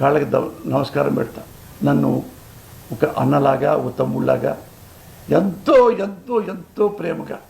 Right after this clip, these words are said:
ఒక ముఖ్యమంత్రి ఇంత ప్రేమిస్తాడా ఒక ఓటర్ని, ఒక పౌరుణ్ణి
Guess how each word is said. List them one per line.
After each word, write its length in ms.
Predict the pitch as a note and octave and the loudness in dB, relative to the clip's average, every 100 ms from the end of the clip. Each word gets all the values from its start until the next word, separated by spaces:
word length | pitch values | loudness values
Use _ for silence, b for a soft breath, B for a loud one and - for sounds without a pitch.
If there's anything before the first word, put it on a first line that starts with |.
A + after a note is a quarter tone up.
| - - C#3+ | -20 -14 -4
ఒక 100 | D#3+ | -2
ముఖ్యమంత్రి 720 | C#3+ C3 F3 F3 E3 F3+ G3+ | -2 -2 -2 0 0 -2 -4
ఇంత 260 | C#3+ D#3+ | -2 -2
ప్రేమిస్తాడా 640 | D3 D#3 D#3+ F3 D#3+ - - - - - - - - | 0 0 0 -2 -2 -4 -10 -18 -20 -20 -20 -10 -2
ఒక 120 | C#3+ | 0
ఓటర్ని, 600 | D3+ D#3+ - - - - - - - B B B - | 2 2 2 -2 -2 -8 -10 -20 -20 B B B -4
ఒక 140 | C3 | 0
పౌరుణ్ణి 640 | D#3 D#3+ F3+ G3+ F#3 D#3+ | 2 4 6 6 4 -2